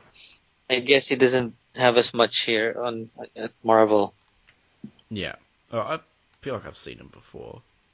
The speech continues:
Speaker 2: Um,
Speaker 1: Yeah, I think so too.
Speaker 2: So, yeah, from this cover, uh, 'cause it's been ages since I read this, I thought the,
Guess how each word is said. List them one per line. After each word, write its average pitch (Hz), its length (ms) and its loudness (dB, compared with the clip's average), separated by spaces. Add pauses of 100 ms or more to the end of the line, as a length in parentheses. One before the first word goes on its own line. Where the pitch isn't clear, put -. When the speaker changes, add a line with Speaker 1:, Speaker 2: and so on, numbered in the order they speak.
(160)
Speaker 2:
Um, - 640 -16 (500)
Speaker 1:
Yeah, 113 240 6
I 113 60 -4
think 151 220 -6
so 151 160 6
too. 110 220 -8 (340)
Speaker 2:
So, 170 420 -2 (120)
yeah, 151 200 -2
from 135 280 -2
this 214 220 -6
cover, 139 640 -4 (260)
uh, 90 360 -4 (120)
'cause 117 140 -8
it's 110 120 -12
been 104 180 -6
ages 85 340 -10
since - 240 -16
I 82 60 -8
read 76 260 -8
this, - 400 -14 (200)
I 104 80 0
thought 120 360 -2
the, 90 280 -4